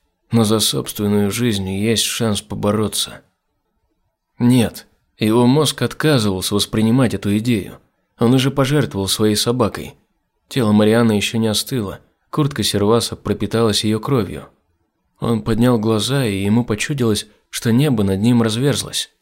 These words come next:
что вселенная стремительно надвигается на него и вот-вот поглотит. Снежинки кружились в танце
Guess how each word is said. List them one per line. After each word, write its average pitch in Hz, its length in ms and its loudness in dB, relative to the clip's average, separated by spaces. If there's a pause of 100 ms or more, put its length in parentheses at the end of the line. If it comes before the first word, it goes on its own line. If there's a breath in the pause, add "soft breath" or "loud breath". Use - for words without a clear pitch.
(180)
что - 260 -2
вселенная 107 640 2
стремительно 127 640 0
надвигается 123 760 2
на 104 80 4
него 104 380 2
и 101 120 -4
вот-вот 117 520 -8
поглотит. 107 760 -4 (640)
Снежинки 139 520 -2
кружились 110 560 -2
в - 80 -14
танце 131 460 -2